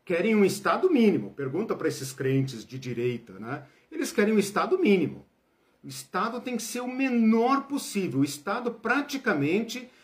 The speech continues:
é para cuidar da área da segurança, pra meter o cacete no pobre e manter a ordem, o direito à propriedade privada. Mas a igreja não é mínima, a igreja é máxima, né? Deveria ser, pelo menos, a, coerentes, né?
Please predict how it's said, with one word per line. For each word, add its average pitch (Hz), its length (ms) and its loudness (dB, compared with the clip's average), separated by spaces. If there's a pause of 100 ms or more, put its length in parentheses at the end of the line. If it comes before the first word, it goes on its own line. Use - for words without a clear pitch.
(160)
é 180 140 0
para 202 220 2
cuidar 180 440 2
da 196 140 2
área 175 260 4
da 208 120 0
segurança, 208 720 0
pra 143 180 -10
meter 156 360 0
o 214 80 6
cacete 190 800 -2 (280)
no 185 200 -2
pobre 160 500 4
e 214 40 0
manter 170 440 0
a 185 80 0
ordem, 160 480 0
o 185 40 -2
direito 175 600 0 (300)
à 151 100 -6
propriedade 151 680 -2
privada. 139 560 -4 (180)
Mas 269 240 4
a 277 80 8
igreja 240 400 4
não 277 180 4
é 339 80 4
mínima, 233 400 4
a 156 60 4
igreja 170 320 2
é - 20 2
máxima, 202 600 2 (220)
né? 180 260 -6 (280)
Deveria 262 380 2
ser, 160 320 0 (140)
pelo 131 220 -6
menos, 147 440 -6
a, 110 400 -4
coerentes, 123 640 -2
né? 143 240 -10